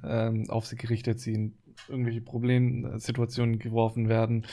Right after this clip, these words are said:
und man im Grunde den ganzen Film über nie weiß, wer da eigentlich, dass es halt einfach willkürlich ist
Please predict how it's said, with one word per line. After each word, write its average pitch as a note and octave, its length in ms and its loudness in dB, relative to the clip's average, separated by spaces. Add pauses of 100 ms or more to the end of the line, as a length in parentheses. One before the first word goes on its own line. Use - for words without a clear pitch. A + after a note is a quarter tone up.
(340)
und A#2+ 140 0
man A2+ 160 4
im A2 180 0
Grunde B2+ 260 4
den A2+ 160 2
ganzen A2+ 300 0
Film A2 260 2
über G#2+ 260 0
nie G#2 260 4
weiß, G2 340 0
wer G2 320 -4
da A2 140 -6
eigentlich, - 580 -10 (1120)
dass B2+ 140 0
es A#2+ 120 0
halt C3+ 160 4
einfach C3 340 0
willkürlich A#2+ 640 4
ist B2 280 -2